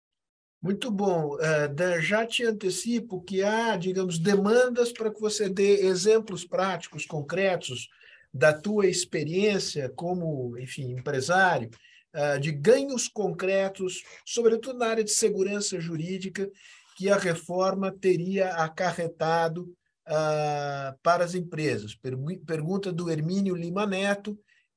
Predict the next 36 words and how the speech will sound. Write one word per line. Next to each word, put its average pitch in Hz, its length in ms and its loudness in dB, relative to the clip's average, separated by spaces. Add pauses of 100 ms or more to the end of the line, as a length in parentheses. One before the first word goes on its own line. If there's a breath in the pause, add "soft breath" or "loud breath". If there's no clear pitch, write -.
e, 208 440 0
eh, 170 260 -2
mais 170 300 0
ou 175 100 -4
menos 165 220 -4
na 185 120 -4
mesma 185 360 -2
linha 180 280 -2
do, 175 400 -8
do 156 240 -8
Mário 170 320 -2
Medeiros. 120 720 -8 (520 loud breath)
Clemente, 262 440 2
eu 240 60 -6
queria 262 180 -8
explorar 214 380 -2
uma 202 140 -4
coisa 208 240 -4
que 202 120 -8
você 196 260 -2
disse 123 320 -6
ao 143 140 -4
início, 156 580 -4 (320 loud breath)
se - 220 -4
referindo 220 680 4
aos 202 100 -2
chamados 220 460 -2
trinta 233 380 -2
anos 214 360 2
dourados 185 720 0
do 180 120 -4
capitalismo, 160 800 -2
né? 165 180 -6 (380 soft breath)
Que 196 100 2
houve 185 160 6
muito 233 420 -2